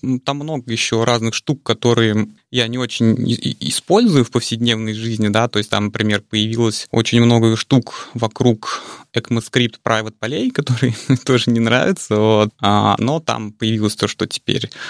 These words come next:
а, в классе могут быть статичные приватные методы, приватные именно с точки зрения ECMAScript, то есть с решеткой, да, вот с этим, с шарпом, и, м, статичные произвольные параметры, а, которые, как они называются, index signatures,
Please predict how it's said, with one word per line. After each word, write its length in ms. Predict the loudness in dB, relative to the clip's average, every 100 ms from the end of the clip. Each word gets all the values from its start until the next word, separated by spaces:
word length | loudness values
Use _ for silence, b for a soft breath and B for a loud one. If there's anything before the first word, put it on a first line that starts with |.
| B B -8
а, 260 | -4 -6
в 140 | -8 -12
классе 760 | -4 -2 -2 -8 -14 -8 -4 0
могут 320 | 0 0 -4
быть 160 | -6
статичные 880 | -8 -6 -6 -4 -2 0 0 0 -6
приватные 720 | -8 -8 -2 -2 -2 -2 0 0
методы, 340 | 0 -2 -6
приватные 540 | -4 -2 -2 -4 -12 -10
именно 320 | -6 -6 -4
с 40 |
точки 260 | -6 -6 -4
зрения 340 | -2 0 -2
ECMAScript, 640 | -4 -6 -2 -4 -4 -10 -20 B B
то 60 | -6
есть 140 | -6
с 160 | -4 -2
решеткой, 560 | 0 0 -2 -2 -2
да, 180 | 2 2
вот 140 | 0
с 60 | -8
этим, 260 | -6 -6 -6
с 40 |
шарпом, 580 | -6 -2 -2 -2 -6 -6 -10 b
и, 380 | 2 4 4 2 0
м, 260 | -6 -6 -6
статичные 520 | -6 -4 -2 0 -2
произвольные 600 | -2 -4 0 0 0 -2
параметры, 720 | -2 -2 -2 -6 -10 -10 -10 B B B B
а, 160 | -10 -4
которые, 600 | -4 0 2 2 0 -4 _
как 200 | -12 -2
они 160 | 0 2
называются, 640 | 0 0 -2 -4 -10 -12 _ 2
index 220 | 4 4
signatures, 680 | 0 4 4 4 0 -2 -8